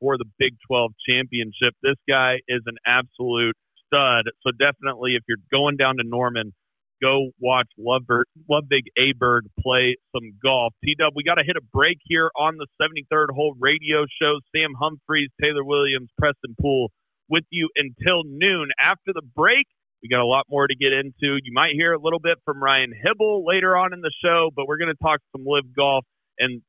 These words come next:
leading up to Live Tulsa next week here on Oklahoma's Leader in Golf. Oklahoma's Leader in Golf, the sports animal. And we are back for hour two here on the seventy-third Hole Radio Show. Sam Humphreys,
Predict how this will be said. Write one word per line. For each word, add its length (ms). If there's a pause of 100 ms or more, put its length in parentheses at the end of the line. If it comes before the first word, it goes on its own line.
(120)
leading 240
up 140
to 100
Live 240 (100)
Tulsa 480
next 300 (100)
week 260
here 360
on 180
Oklahoma's 480
Leader 300
in 180
Golf. 280 (100)
Oklahoma's 360
Leader 240
in 60
Golf, 280
the 120
sports 300
animal. 260 (120)
And 100
we 100
are 60
back 340
for 180
hour 340 (160)
two 300
here 400
on 200
the 100 (140)
seventy-third 480
Hole 260
Radio 460 (120)
Show. 160 (160)
Sam 220
Humphreys, 440